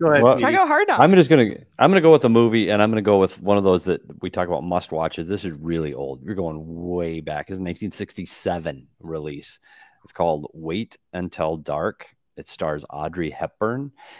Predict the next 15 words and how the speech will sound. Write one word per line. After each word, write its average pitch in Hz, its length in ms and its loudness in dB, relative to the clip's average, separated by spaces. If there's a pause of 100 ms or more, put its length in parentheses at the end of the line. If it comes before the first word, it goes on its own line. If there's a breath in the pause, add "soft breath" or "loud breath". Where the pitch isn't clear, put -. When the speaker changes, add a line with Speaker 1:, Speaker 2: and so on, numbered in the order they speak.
Speaker 2:
It's 80 120 -14
very 95 320 -2
Alfred 90 360 -6
Hitchcock-esque, 90 880 -8 (280)
and 82 100 -14
the 80 60 -6
whole 95 260 -4
entire 87 360 -6
sh-, - 120 -18
movie 92 300 -8
takes 87 220 -10
place 85 540 -8
in 82 340 -12
an 80 120 -14
apartment - 600 -8